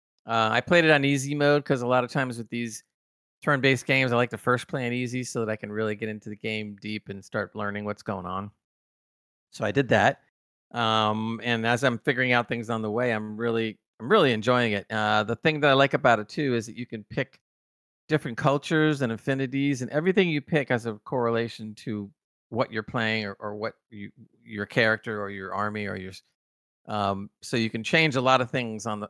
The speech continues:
on the, uh, at the beginning. And as you play the game, you pick up more affinities, which then, uh, of course, then change the game again, uh, and make it more interesting. So there's something always happening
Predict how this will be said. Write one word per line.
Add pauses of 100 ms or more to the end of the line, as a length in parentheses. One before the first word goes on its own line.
on
the, (200)
uh, (120)
at
the
beginning. (400)
And
as
you
play
the
game,
you
pick
up
more
affinities, (360)
which
then,
uh, (120)
of
course,
then
change
the
game
again, (500)
uh,
and
make
it
more
interesting.
So
there's
something
always
happening